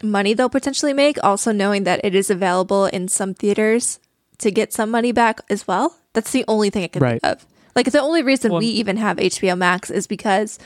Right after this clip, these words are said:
Speaker 1: apparently, and you may wanna check if you guys had H B O as a cable subscriber, which we did. It was, like, part of our package. And apparently
Speaker 2: Yeah.
Speaker 1: that got us free H B O Max.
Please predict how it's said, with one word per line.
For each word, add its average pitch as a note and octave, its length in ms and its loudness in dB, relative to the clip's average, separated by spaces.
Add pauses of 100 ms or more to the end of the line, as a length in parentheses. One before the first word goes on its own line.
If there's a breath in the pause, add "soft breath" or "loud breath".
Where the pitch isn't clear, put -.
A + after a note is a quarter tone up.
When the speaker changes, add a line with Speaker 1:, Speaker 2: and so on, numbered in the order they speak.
(200 loud breath)
Speaker 1:
apparently, B3+ 680 0 (180)
and A3+ 340 2
you A3 140 2
may A#3 180 4
wanna C4+ 280 0
check - 420 0
if A3 240 -2
you A#3+ 180 2
guys A#3 600 2
had A3+ 300 0
H - 300 -2
B G3+ 160 2
O G3 140 2
as G#3+ 180 0
a F#3+ 60 -4
cable G3+ 340 0
subscriber, F3+ 840 -2
which - 240 -2
we G3+ 100 0
did. G3+ 440 0 (520 loud breath)
It G#3+ 80 4
was, A3+ 180 0
like, G3 160 0 (160)
part G#3 220 2
of A3 80 0
our C4+ 80 4
package. - 580 -2 (440 loud breath)
And G3+ 280 0
apparently A3+ 400 2
Speaker 2:
Yeah. G#3+ 60 4
Speaker 1:
that G3 200 2
got G3 180 2
us F#3+ 160 0
free G3 220 2
H - 240 0
B G3+ 100 2
O E3+ 60 0
Max. - 540 -6